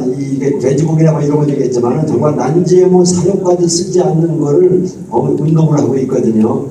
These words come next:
한 가지는 저희가 제모 바른 먹거리 운동 본부가, 어, 창립이 된 지 벌써 일 년이 돼, 돼 가는데요. 네, 그 작년도, 작년 오월 이십일일 날, 이십일 날 몬산도 환대 행진에서부터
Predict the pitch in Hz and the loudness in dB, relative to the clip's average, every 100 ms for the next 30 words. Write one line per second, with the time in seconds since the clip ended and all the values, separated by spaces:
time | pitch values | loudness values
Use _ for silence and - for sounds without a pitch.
0 | - - 190 196 - 143 160 - - - | -8 -2 0 0 0 0 0 0 -4 -10
1 | - - - - - 143 165 175 170 180 | -16 -20 -20 -20 -6 0 2 2 2 2
2 | 180 185 175 175 170 170 156 156 147 151 | 4 2 2 2 2 2 4 4 4 2
3 | 143 143 143 - 117 - 123 120 113 104 | 2 0 0 0 -2 -4 -2 -2 -2 0
4 | 175 170 165 147 - 135 135 135 143 160 | 2 4 2 0 -2 -2 -2 -2 0 0
5 | 147 147 143 131 120 117 117 117 113 117 | 0 0 0 2 2 2 0 0 0 0
6 | 107 101 92 110 117 113 104 107 - 147 | 0 -2 -2 -2 -2 -2 -2 -4 -2 0
7 | 165 156 151 147 107 - - - - - | 2 2 2 0 -2 -8 -14 -16 -10 -2
8 | 139 185 175 170 185 175 160 160 - 165 | 0 2 2 4 4 2 0 0 0 2
9 | 170 165 147 - 170 - 160 156 151 135 | 2 2 0 -2 -4 -4 -2 0 0 0
10 | 139 156 151 143 143 143 143 - 135 - | 0 2 2 0 0 0 0 0 0 -2
11 | 120 127 | -2 -2